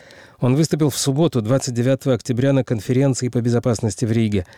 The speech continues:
Шведский экономист и эксперт по Украине Андерс Ослунд раскритиковал инициативу строительства газопровода в обход Украины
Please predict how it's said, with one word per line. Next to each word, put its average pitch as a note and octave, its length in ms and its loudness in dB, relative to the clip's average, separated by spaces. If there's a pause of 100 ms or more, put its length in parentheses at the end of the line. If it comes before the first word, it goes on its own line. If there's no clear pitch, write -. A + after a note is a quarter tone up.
(320)
Шведский C3 500 0
экономист A#2 520 0
и A2+ 100 0
эксперт C3+ 440 -2
по B2 100 -2
Украине A#2+ 800 2
Андерс A2 720 -2
Ослунд A2+ 600 0
раскритиковал A#2 880 0
инициативу G#2+ 520 -2
строительства A2 580 -4
газопровода G#2 600 0
в G2 80 -2
обход - 420 -4
Украины B2 640 2